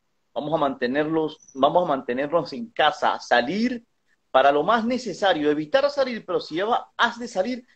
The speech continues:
para lo más necesario, de la manera responsable. Con tu tapabocas, con tu careta, con tus guantes, porque ahora corresponde también de esa forma,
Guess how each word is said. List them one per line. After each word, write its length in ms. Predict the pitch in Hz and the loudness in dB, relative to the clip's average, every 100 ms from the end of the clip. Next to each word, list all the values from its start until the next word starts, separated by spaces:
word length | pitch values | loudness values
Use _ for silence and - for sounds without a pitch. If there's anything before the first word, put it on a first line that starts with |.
| _ - | _ 2
para 180 | 147 160 | 4 6
lo 180 | 185 | 4
más 200 | 185 233 | 4 2
necesario, 720 | 240 247 214 156 180 139 113 113 | 0 -4 -6 0 0 0 -4 -10
de 180 | - 139 | 0 2
la 80 | 135 | 2
manera 460 | 135 165 190 190 - | 0 2 2 2 -4
responsable. 1200 | - 135 143 135 - 127 127 117 - 151 113 - _ _ _ _ _ _ _ _ _ _ | -8 0 2 2 0 -4 -4 0 2 2 0 -10 _ _ _ _ _ _ _ _ _ _
Con 160 | 95 - | -20 -8
tu 120 | 120 | 2
tapabocas, 840 | 117 113 120 202 208 214 202 - _ _ _ _ _ _ | 2 6 6 6 4 -2 -4 -6 _ _ _ _ _ _
con 160 | 104 104 | -14 -14
tu 100 | 101 | -2
careta, 640 | 117 143 185 190 190 190 _ _ _ _ | 2 4 4 2 0 0 _ _ _ _
con 180 | 120 - | -12 -8
tus 120 | 113 | 0
guantes, 680 | 147 190 170 180 185 - _ _ _ | 4 4 2 -6 -8 -10 _ _ _
porque 220 | 113 110 | -8 2
ahora 240 | 120 156 | 4 4
corresponde 680 | 151 131 123 117 190 202 139 | 0 -2 -4 0 2 2 0
también 300 | 113 113 120 | -6 -6 -6
de 60 | 123 | -6
esa 180 | 120 113 | -4 -4
forma, 460 | 123 113 92 90 | -2 -2 -4 -18